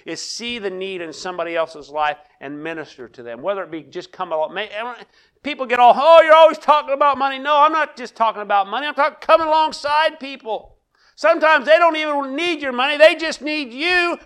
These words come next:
to come alongside them. And to, they need to know that you're a brother or sister that, that's gonna hang with them, even if they're bawling all night on your shoulder. "It's okay. Cry on my shoulder.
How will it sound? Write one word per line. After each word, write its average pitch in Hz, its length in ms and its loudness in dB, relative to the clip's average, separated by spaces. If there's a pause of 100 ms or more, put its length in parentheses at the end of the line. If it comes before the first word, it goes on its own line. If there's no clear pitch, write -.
to 285 100 -6
come 311 180 4
alongside 311 760 4
them. 208 420 0 (800)
And 302 200 0
to, 294 260 2
they 320 240 6
need 330 220 -4
to 294 80 -4
know 330 280 8
that 294 140 0
you're 339 260 8
a 285 60 8
brother 320 380 8
or 269 120 6
sister 311 460 -4
that, 277 340 0
that's 294 220 -4
gonna 302 200 6
hang 302 380 0
with 285 160 -4
them, 285 240 2
even 320 240 -6
if 311 140 -2
they're 277 160 4
bawling 302 460 6
all 302 240 6
night 277 260 6
on 254 120 -2
your 233 120 -8
shoulder. 214 480 -2 (300)
"It's 185 160 -10
okay. 180 460 -6 (720)
Cry 165 200 -6
on 156 100 -8
my 143 140 -12
shoulder. 151 420 -18